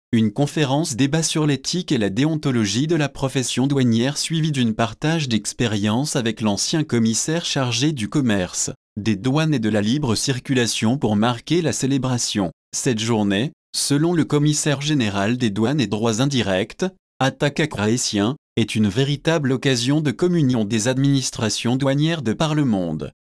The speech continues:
Le thème s'inscrit dans l'approche qui consiste à placer le capital humain, et en particulier la nouvelle génération, au cœur de la transformation du service douanier.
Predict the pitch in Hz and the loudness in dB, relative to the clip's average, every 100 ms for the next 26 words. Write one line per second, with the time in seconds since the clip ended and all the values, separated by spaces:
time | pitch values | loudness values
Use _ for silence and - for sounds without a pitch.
0 | - 110 110 175 185 180 147 143 - 123 | 0 0 2 0 0 0 -2 -2 -4 -4
1 | 143 120 117 151 120 175 - 156 131 131 | 0 0 0 -2 -4 -4 -4 -6 0 0
2 | - 170 180 - 101 110 110 - 160 147 | 0 -2 -2 -4 -2 0 0 0 0 0
3 | 110 131 135 123 147 165 139 131 107 151 | 0 -2 -2 -4 -4 0 2 2 0 -2
4 | _ _ 120 117 123 147 - 156 160 139 | _ _ -2 0 0 -4 -4 -4 0 0
5 | 135 165 113 120 156 165 131 143 143 120 | 2 0 2 2 2 0 0 0 2 0
6 | 98 - 98 101 147 _ - 113 - 160 | 0 -2 -2 -2 -4 _ -2 -2 0 0
7 | 180 147 123 110 - 139 - 170 156 151 | 2 0 0 -2 -2 -2 0 0 2 0
8 | - 160 165 143 - 135 127 147 135 143 | 0 -2 -2 -2 -2 -2 -2 -2 0 2
9 | 151 131 107 90 | 2 2 0 -2